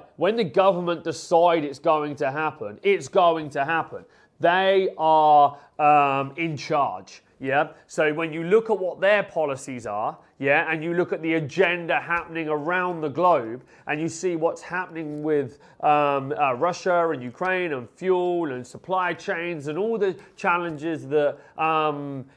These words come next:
you know, uh, are coming together. It doesn't take a genius to work out that this is what the agenda that they're trying to push. Yeah, this isn't just, "Oh, it's happening in the world." There is a, an agenda here. And so,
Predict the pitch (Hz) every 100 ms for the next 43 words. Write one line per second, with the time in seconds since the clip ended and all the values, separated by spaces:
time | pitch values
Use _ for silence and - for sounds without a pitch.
0 | - 147 143 135 127 127 _ - 143 143
1 | 143 170 165 156 131 131 165 120 92 -
2 | 143 185 175 165 170 147 107 170 156 143
3 | 131 147 139 147 127 151 135 123 95 123
4 | 160 - 139 117 139 123 131 120 139 135
5 | 117 120 127 120 - 139 139 131 123 117
6 | 120 117 - 110 - - _ _ - 117
7 | 120 - - 165 160 165 143 135 131 131
8 | 113 - 131 127 - 139 135 110 107 101
9 | 92 90 101 113 120 127 131 120 113 131
10 | 131 117 113 123 120 104 98 95 _ _
11 | - 147 139 165 156